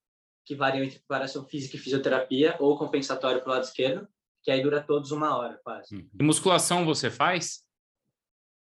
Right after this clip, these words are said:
Speaker 1: É mais um funcional, né? A gente não, não faz muita coisa com peso, a gente faz mais coisas complexas, sabe?
Speaker 2: Aham, aham,
Speaker 1: Então,
Speaker 2: é.
Speaker 1: tipo, sei lá, se eu preciso, se eu preciso fortalecer glúteo e posterior de coxa,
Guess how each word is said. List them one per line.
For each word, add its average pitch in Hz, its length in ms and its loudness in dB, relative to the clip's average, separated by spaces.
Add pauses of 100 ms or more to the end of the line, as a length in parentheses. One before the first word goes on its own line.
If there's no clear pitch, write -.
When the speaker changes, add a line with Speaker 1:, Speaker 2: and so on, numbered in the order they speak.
(100)
Speaker 1:
É 196 80 0
mais 220 220 4
um 247 80 -4
funcional, 233 560 0
né? 156 160 -2
A 151 140 -6
gente 170 320 -8
não, 185 580 -6
não 170 260 0
faz 175 300 2
muita 165 500 4
coisa 151 220 2
com 156 180 -8
peso, 139 300 2
a 120 40 -6
gente 120 120 -12
faz 143 160 -4
mais 151 220 -2
coisas 160 260 -2
complexas, 143 760 -4
sabe? 131 300 -8 (440)
Speaker 2:
Aham, 101 440 -4 (440)
aham, 90 180 -8
Speaker 1:
Então, 104 120 -2
Speaker 2:
é. 120 100 4
Speaker 1:
tipo, 98 120 0
sei 156 120 4
lá, 135 100 4
se - 120 -2
eu 131 40 -2
preciso, 156 640 -2 (100)
se - 120 -6
eu 156 40 2
preciso 170 260 -4
fortalecer 165 540 0
glúteo 170 420 2
e 156 80 2
posterior 151 380 2
de 135 100 -10
coxa, 170 460 -2